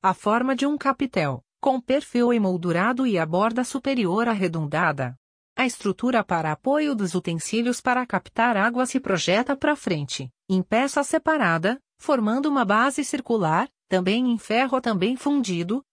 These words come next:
com aros concêntricos, vazados,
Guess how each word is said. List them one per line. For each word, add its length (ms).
com 220
aros 440
concêntricos, 1000
vazados, 720